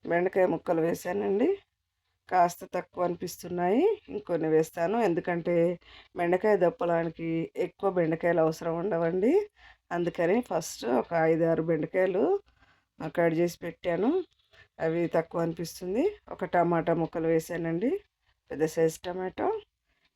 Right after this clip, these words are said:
ఇందులో కాస్త పసుపు వేసి, ఇది మగ్గే లోపల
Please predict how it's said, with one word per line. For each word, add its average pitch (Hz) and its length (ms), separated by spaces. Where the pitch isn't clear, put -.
ఇందులో 170 280
కాస్త 160 400
పసుపు 156 380
వేసి, 165 540
ఇది 165 100
మగ్గే 170 360
లోపల 185 480